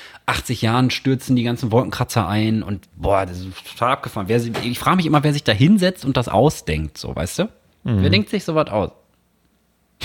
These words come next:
Speaker 2: Wissenschaftler.
Speaker 1: Was passiert nach dem Menschen? Ja, wahrscheinlich. Aus
Speaker 2: Es,
Speaker 1: Amerika.
Speaker 2: es gibt ja so eine Theorie, dass schon ein paar Mal die, die Erde sich geschüttelt hat und immer nur indigene Völker übergeblieben sind, weil die eh daran gewohnt sind, in der Natur zu überleben und wir halt
Speaker 1: Mhm.
Speaker 2: gar nicht mehr.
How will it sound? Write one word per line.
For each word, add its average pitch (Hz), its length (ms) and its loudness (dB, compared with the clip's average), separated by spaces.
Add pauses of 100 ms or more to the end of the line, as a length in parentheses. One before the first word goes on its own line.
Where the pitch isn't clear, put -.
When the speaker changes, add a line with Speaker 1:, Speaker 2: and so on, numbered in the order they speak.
(600)
Speaker 2:
Wissenschaftler. 113 440 0
Speaker 1:
Was 82 60 -4
passiert 147 280 0
nach 143 220 2
dem 127 140 -2
Menschen? 107 360 -2
Ja, 95 140 2
wahrscheinlich. 90 400 -4 (680)
Aus - 160 -6
Speaker 2:
Es, 90 140 4
Speaker 1:
Amerika. 90 320 0
Speaker 2:
es 71 80 -4
gibt 151 160 -6
ja 147 80 4
so 135 60 2
eine 131 180 0
Theorie, 120 380 -2
dass 117 280 -6 (240)
schon 110 220 0
ein 101 40 0
paar 120 220 0
Mal 117 380 2
die, 110 480 -4
die - 180 -12
Erde 113 440 0
sich 110 420 -4 (240)
geschüttelt - 560 -2
hat - 280 -2 (120)
und 104 320 -2
immer 120 280 2
nur 120 140 2
indigene 120 520 0
Völker 131 380 -2
übergeblieben 101 600 0
sind, 110 240 -2
weil 101 100 -2
die 107 360 -2
eh 143 40 -2
daran 95 300 -2
gewohnt 92 420 -4
sind, 107 420 -8
in 110 200 -4
der 104 100 0
Natur 104 380 -4
zu - 100 -8
überleben 104 400 -2
und 104 160 -4
wir 104 140 2
halt 127 140 8
Speaker 1:
Mhm. 131 40 6
Speaker 2:
gar 104 140 4
nicht 107 180 0
mehr. 82 220 -4